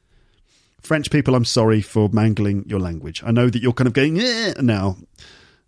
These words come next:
Um, but, um, so in that, uh, podcast series, um, Louis Dubourg, who is a comedian, a f-, a friend of mine,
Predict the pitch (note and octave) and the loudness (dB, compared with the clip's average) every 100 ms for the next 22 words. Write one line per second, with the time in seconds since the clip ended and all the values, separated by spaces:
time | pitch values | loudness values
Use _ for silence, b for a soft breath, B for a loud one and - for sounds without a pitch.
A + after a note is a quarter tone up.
0 | _ B2 A2+ A2+ A2+ B2 B2 - B2 A#2 | _ 0 2 2 0 0 0 2 2 4
1 | A#2 A#2+ _ _ - - C#3 G#2 - G3 | 2 0 _ _ -14 -2 0 0 0 0
2 | G3 F3 F3 - _ _ - C#3 B2+ B2 | 2 0 -2 -12 _ _ -4 0 2 0
3 | - C#3+ C3+ A#2 - B2+ A#2 A#2 A2 - | 0 -2 2 0 2 2 2 2 0 -4
4 | - A#2 A2 A2 G#2+ B B B B B | -8 -2 2 2 -2 B B B B B
5 | B _ - D#3+ A#3 A#3+ F3 C#3+ C#3 B2+ | B _ -6 0 2 2 0 0 2 2
6 | E3 - - D3+ C#3+ C3+ B2 - B2 C3+ | 0 -8 -2 2 2 2 0 0 0 2
7 | C#3 B2 C3 C3 - A2+ - - - F#2+ | 2 2 0 -4 -8 -8 -8 -18 -14 -8
8 | A2+ - F3+ D#3+ C3+ D#3+ | -8 0 2 4 2 0